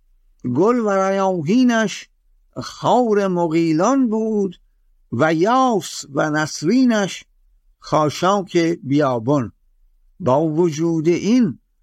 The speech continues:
به طلوع ج-، شمس جمال محمدی از آن خطه و اقلیم عربی مشرق منیر شد و افق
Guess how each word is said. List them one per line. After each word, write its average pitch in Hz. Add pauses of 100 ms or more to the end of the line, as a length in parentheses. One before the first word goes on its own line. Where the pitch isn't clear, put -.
به 160
طلوع 165
ج-، 156 (240)
شمس 156
جمال 160
محمدی 165 (1120)
از 151
آن 160
خطه 160
و 160
اقلیم 185
عربی 165 (500)
مشرق 135 (540)
منیر 156
شد 120 (400)
و 147
افق 147